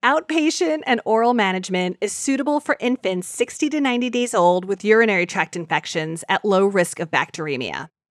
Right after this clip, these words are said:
This was a retrospective study that assessed bacteremia rates in low-risk infants with a U T I. An infant was determined to be low risk if well appearing in the E D with a procalcitonin value less than point seven.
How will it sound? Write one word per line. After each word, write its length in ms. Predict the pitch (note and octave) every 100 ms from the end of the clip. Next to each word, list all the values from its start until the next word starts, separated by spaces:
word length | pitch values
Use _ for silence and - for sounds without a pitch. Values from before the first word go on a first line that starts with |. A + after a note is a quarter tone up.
| _ _ _ _ -
This 160 | D4
was 120 | F#4
a 100 | G4+
retrospective 760 | C4+ A#3 A3 E4 - E4 D#4 D#4+
study 500 | - F#3 E3+ F3+ D#3+
that 120 | F#3 G3
assessed 360 | - A3+ -
bacteremia 640 | A3 A#3+ - D4+ D4 D4 B3+
rates 300 | F3+ F3+ -
in 240 | G3+ F#3+
low-risk 480 | G3 A#3+ A#3 A#3 -
infants 440 | G3 F#3 F3 F3 -
with 120 | F#3
a 40 |
U 160 | E3+ E3+
T 220 | - E3+
I. 340 | D3 A2+ - - _ _ _ _
An 140 | A3 A3 -
infant 380 | E4+ - D#4+ F3
was 160 | G3
determined 520 | - - - F#4+ G#4+ -
to 60 |
be 120 | G#3
low 180 | E3 D3+
risk 420 | C#3+ C3+ D#3+ - -
if 160 | F3
well 180 | G3+ A3+
appearing 420 | D#4 - D4+ D4
in 60 | D4
the 60 | D4+
E 160 | D4+
D 380 | B3 F3+ F#3 F3
with 140 | - A#3+
a 60 |
procalcitonin 1000 | - - D#4 E4 B3+ G#3+ G#3 F#3+ G3 F#3+
value 380 | F#3 F#3 G3 G#3
less 240 | F#3+ F#3 -
than 160 | F#3
point 400 | F#3 - F#3 F#3
seven. 520 | - - D#3 A2+ F#2